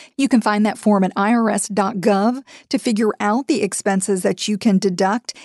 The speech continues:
and then you file it with Schedule C, which is profit or loss from your business. So that's the standard tax form that you're going to submit.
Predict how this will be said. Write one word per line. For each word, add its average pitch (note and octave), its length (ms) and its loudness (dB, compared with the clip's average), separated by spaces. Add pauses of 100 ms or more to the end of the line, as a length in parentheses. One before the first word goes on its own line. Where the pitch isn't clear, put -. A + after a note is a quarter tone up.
(100)
and C4+ 160 2
then C4 220 2
you A3+ 220 0
file C4 580 -2
it F#3+ 220 -2
with G#3 440 0
Schedule G3 580 -2
C, A3 720 -2
which G3 280 2
is F#3 220 0
profit G3+ 540 -2
or G3+ 160 0
loss F#3 420 0
from F#3 280 -2
your F#3 120 0
business. F#3+ 480 -4
So - 80 -6
that's G#3 240 -4
the F#3 80 -8
standard G3 600 -2
tax - 340 -8
form F#3+ 320 -2
that - 160 -6
you're - 80 -8
going G3+ 280 -2
to F#3 100 -6
submit. - 560 -6